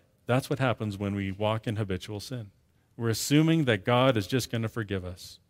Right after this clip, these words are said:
First John chapter three has some stern warnings for us, for those who actually practice sin,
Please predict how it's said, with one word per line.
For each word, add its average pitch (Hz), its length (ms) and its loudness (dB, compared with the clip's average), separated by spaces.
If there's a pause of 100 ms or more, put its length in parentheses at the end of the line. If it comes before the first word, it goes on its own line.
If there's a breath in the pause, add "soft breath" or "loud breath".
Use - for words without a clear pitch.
(1500)
First 147 260 4
John 135 160 6
chapter 131 320 4
three 127 220 4
has 117 180 4
some 120 160 -2
stern 139 380 4
warnings 123 320 6
for 101 220 -2
us, 92 160 -6
for 123 200 0
those 120 340 6
who 131 120 0
actually 107 360 -2
practice - 760 -4 (220)
sin, 87 400 -12